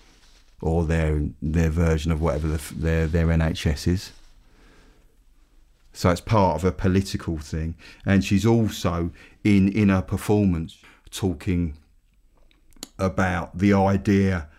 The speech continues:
uh, she keeps saying about to be healthy. So the, it's the first, uh, Eurovision Song Contest, I believe, to actually be in Latin. So when they're singing in Latin, they're saying, you know, "My body's healthy," uh, and,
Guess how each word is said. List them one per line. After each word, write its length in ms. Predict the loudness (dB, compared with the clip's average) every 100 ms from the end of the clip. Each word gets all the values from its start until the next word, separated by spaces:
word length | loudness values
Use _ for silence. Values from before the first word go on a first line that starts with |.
| -14
uh, 260 | -4 -4 -4
she 180 | -6 -4
keeps 260 | 0 -2
saying 200 | 0 -2
about 240 | 0 -2 -2
to 140 | -2
be 160 | 0 2
healthy. 640 | 2 2 2 -2 -6 -6 -12 -20 -20 -8
So 260 | -2 0
the, 260 | 0 -2 -2 0
it's 140 | -4 -2
the 80 | -4
first, 580 | 2 4 4 2 0 -2
uh, 200 | -2 0
Eurovision 580 | 2 4 4 2 0 -2
Song 260 | 0 2 2
Contest, 380 | -2 -8 -6 -6
I 80 |
believe, 300 | -4 -2 -4 -4
to 100 | -4
actually 320 | -4 -4 -4
be 360 | 0 0 0 2
in 160 | 2
Latin. 500 | 0 -2 -4 -4 -4 -8 -20 -12
So 200 | -4 -2
when 180 | 2 2
they're 120 | 2
singing 460 | 0 0 2 2 0
in 120 | 0
Latin, 420 | 0 -2 -4 -4 -4
they're 100 | -4
saying, 340 | -4 -2 2
you 60 | 2
know, 180 | 2 -2 -8 -20 -20 -20 _
"My 120 | 2 2
body's 400 | 2 2 2 0
healthy," 640 | 0 -2 -4 -8 -8 -10 _ _ -20 _ -6
uh, 300 | -2 0 0 0
and, 340 | 0 2 2